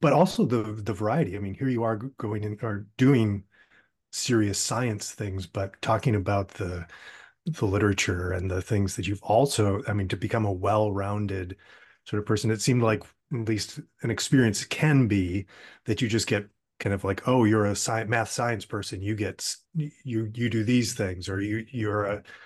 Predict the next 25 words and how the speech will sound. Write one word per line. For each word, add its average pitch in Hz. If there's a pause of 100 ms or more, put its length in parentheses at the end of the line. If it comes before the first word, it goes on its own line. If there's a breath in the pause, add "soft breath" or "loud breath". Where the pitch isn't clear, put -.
(200 loud breath)
art 120 (320)
literature 117
person, 104
you 113
do 107
these 123
things." 98
But 101
it 127
seems 113
like 101
you've, 107 (520 soft breath)
you've 123
all 98
kind 98
of 85 (560)
encompassed 104
them 95
all, 90
which 92
is, 90 (420)
which 113
I 110 (380)
kind 90
of -